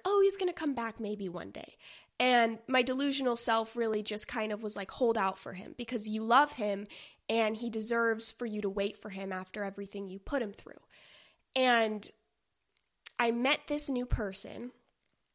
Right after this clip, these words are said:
and he kinda started blowing my mind a little bit in the sense of he was kind, he was considerate, and he just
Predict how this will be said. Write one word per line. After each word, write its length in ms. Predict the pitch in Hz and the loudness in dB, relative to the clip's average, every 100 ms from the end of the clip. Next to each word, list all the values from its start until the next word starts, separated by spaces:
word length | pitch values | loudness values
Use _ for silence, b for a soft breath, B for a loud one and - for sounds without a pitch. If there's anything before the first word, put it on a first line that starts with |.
| _ _ - | _ _ -6
and 160 | 262 | -4
he 100 | 247 | -4
kinda 380 | 240 254 254 320 | -4 -2 0 0
started 540 | 320 254 233 233 233 B B B _ | 0 0 0 -2 -4 B B B _
blowing 640 | 247 226 233 240 233 240 | 2 4 6 6 4 -2
my 180 | 240 233 | 0 0
mind 320 | 254 359 415 | 2 4 4
a 40 | 311 | 4
little 260 | 214 185 | 2 -2
bit 220 | 190 185 - | -2 -6 -4
in 140 | 240 | -4
the 80 | 247 | 0
sense 360 | - 247 247 254 | 0 0 -2 -2
of 260 | 240 240 b b b b b _ _ _ | -4 -6 b b b b b _ _ _
he 140 | - 240 | -8 -2
was 160 | 226 | -2
kind, 680 | - - 262 269 220 196 185 | -2 2 6 6 6 2 -4
he 200 | - 233 | -8 -6
was 160 | 226 | -6
considerate, 680 | - 254 - 339 311 220 185 - | -4 -4 0 2 4 4 0 -4
and 400 | 220 220 214 214 | -4 -2 -4 -6
he 180 | - 233 | -10 -6
just 460 | - 320 302 - | -2 -2 -2 -4